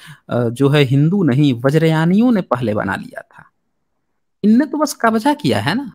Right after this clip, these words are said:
ये स्ट्रक्चर जो है इन लोगों ने पहले बना लिया था। और वो कोई वो नहीं बनाते थे, अ, मेल फीमेल पूजा करने के लिए नहीं बनाते थे। अगर पूजा पाठ करने के लिए बनाते होते तो जो वियतनाम में मिल रहा है वो नीचे जमीन से खोदने से नहीं मिलता दोस्त,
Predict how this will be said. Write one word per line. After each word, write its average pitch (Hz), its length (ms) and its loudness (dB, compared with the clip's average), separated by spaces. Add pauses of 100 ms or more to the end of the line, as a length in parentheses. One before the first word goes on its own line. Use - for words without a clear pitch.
(120)
ये 214 200 2
स्ट्रक्चर - 580 -2
जो 220 180 0
है 151 640 0
इन 175 100 0
लोगों 196 360 -2
ने 285 80 2
पहले 214 380 -2
बना 415 260 0
लिया 190 240 -2
था। - 220 -12 (280)
और 190 160 2
वो 208 220 0
कोई 247 540 -2
वो 190 200 -2
नहीं 202 240 0
बनाते 156 380 0
थे, - 260 -14 (440)
अ, 120 300 -4 (120)
मेल 165 380 0
फीमेल 190 400 -4 (140)
पूजा 185 220 -2
करने 190 300 -2
के 180 100 -4
लिए 175 80 0
नहीं 180 220 -4
बनाते 110 320 -4
थे। - 200 -14 (320)
अगर 175 220 0
पूजा 185 500 -4
पाठ 214 240 0
करने 196 340 -2
के 185 100 -4
लिए 180 140 -2
बनाते 147 400 0
होते 139 560 -2 (260)
तो 147 60 -4
जो 156 140 0
वियतनाम 143 600 0
में 226 100 2
मिल 180 260 0
रहा 135 260 0
है 151 120 -4
वो 170 160 -4
नीचे 165 300 0
जमीन 160 360 0
से 175 120 -6
खोदने 135 400 -4
से 135 100 -6
नहीं 117 280 -2
मिलता - 280 -8
दोस्त, - 280 -14